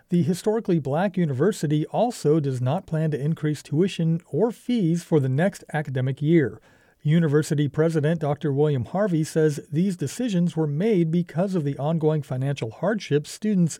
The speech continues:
and their families are experiencing due to the covid nineteen pandemic.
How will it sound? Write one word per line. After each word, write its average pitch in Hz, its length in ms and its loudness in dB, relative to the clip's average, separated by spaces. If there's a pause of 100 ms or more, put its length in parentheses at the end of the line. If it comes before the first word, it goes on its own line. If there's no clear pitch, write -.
(120)
and 214 200 -2
their 240 100 0
families 160 520 -2
are 131 140 -2
experiencing 170 720 -2 (360)
due 190 260 2
to 175 200 -2
the 170 100 0
covid 143 320 -2
nineteen 127 520 -2
pandemic. 131 560 -2